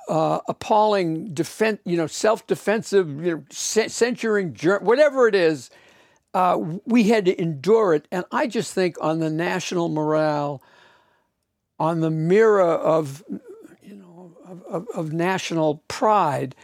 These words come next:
that effect of Trump would be just as deleterious,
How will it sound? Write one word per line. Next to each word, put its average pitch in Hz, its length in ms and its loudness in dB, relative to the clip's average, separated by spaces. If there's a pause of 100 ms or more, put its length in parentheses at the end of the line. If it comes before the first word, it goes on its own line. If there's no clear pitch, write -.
(280)
that 233 560 2
effect 170 600 0 (360)
of 147 240 0
Trump 175 500 -2
would 180 220 0
be 160 200 0 (160)
just 269 400 0
as 147 140 -6
deleterious, 160 1040 2